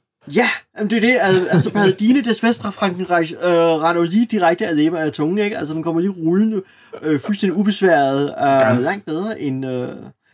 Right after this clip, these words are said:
Speaker 1: genau, øh, langt bedre end den engelske titel. Så, øh, så, men jeg tror også, at fordi, for når jeg sidder og kigger på, øh, deres empfehlungsliste, Kennerspiel, så sidder jeg og tænker, der er de spil, som jeg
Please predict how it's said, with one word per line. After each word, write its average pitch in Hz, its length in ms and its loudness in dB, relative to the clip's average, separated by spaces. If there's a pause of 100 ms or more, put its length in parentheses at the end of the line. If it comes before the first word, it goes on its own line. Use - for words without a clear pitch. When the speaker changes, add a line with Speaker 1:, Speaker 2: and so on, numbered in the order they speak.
Speaker 1:
genau, 131 420 2 (360)
øh, 147 60 -6
langt 139 420 0
bedre 180 160 2
end 175 80 2
den 143 100 0
engelske 220 320 -2
titel. 127 360 -4 (380)
Så, 123 420 -2 (840)
øh, 131 680 0
så, - 160 -2 (140)
men 247 240 0
jeg 247 100 2
tror 226 140 4
også, 247 160 2
at 208 60 -8
fordi, 226 240 -2
for 214 140 -2
når 208 120 0
jeg 214 160 4
sidder 240 180 0
og 220 40 -2
kigger 214 200 0
på, 196 320 2
øh, 165 300 2
deres 170 240 0
empfehlungsliste, 185 920 2
Kennerspiel, 185 600 -2 (420)
så - 140 -14
sidder 226 180 2
jeg 185 60 6
og - 40 0
tænker, 175 220 0 (360)
der 202 60 -6
er 196 140 -2
de 190 160 -8
spil, 180 260 -2
som 151 120 -4
jeg 185 260 0